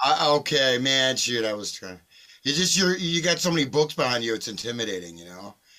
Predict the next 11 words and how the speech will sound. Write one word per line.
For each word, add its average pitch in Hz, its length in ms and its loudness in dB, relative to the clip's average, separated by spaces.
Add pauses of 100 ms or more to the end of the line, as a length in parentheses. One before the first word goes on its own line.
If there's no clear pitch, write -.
(320)
It's - 140 -16
like, 101 240 -6
uh, 101 160 -6 (160)
<laughs> - 160 -20
but, - 100 -10 (2250)
you 92 120 -20
know, 85 160 -20
you 87 80 -14
seem 82 260 -12
like, 80 260 -20
uh, 80 120 -20